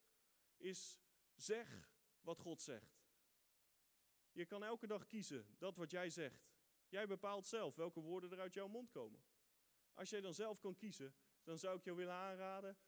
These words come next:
om dit jaar het goede voornemen te hebben dat je gaat zeggen wat God zegt.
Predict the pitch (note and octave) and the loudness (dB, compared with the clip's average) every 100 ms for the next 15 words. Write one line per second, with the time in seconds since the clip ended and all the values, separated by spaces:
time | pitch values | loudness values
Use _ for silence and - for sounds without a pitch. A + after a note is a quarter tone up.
0 | - D#3 D#3 F3+ F#3+ F#3+ G3 D#3 - - | -8 -4 0 2 4 4 4 0 -4 -4
1 | A#3 F#3+ A3+ A#3 A3+ A3+ G#3 G3 F#3+ F#3+ | -2 -2 -2 -2 0 0 0 2 2 0
2 | F#3+ - - D3 D#3+ C3+ B2 - G#3+ F#3+ | -4 -8 -8 -4 -2 -2 -2 2 2 2
3 | F#3 F3+ - D3 - A#2 G2 - | 2 2 2 -2 -2 -6 -6 -18